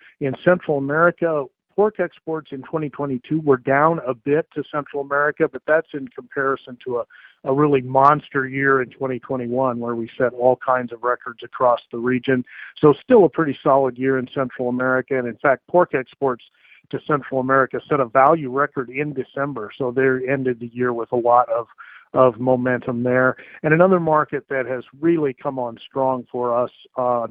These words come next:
both the beef and pork side, is the Dominican Republic. That is just a, an exceptional growth in the D R. The, the pork export growth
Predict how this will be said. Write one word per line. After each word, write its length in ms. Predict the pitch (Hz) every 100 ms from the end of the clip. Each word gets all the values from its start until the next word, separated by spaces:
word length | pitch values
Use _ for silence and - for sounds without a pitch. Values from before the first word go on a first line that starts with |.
| -
both 200 | 147 190
the 80 | 147
beef 240 | 127 120 -
and 120 | 117
pork 260 | - 123 -
side, 280 | - 123 117 - - -
is 120 | 131
the 80 | 127
Dominican 520 | 131 139 139 127 127
Republic. 540 | 113 - 131 113 107 -
That 200 | 139 135 131
is 120 | 120
just 220 | 123 117 120
a, 160 | 117 -
an 160 | 127 123 123
exceptional 680 | - - 170 - 143 120 -
growth 320 | 135 127 127 _ - - _
in 140 | 139 131
the 80 |
D 240 | 120 127 123
R. 380 | 123 131 131 120
The, 100 | 123 - -
the 80 | - -
pork 240 | 180 170
export 460 | 147 - - 147 -
growth 240 | 143 139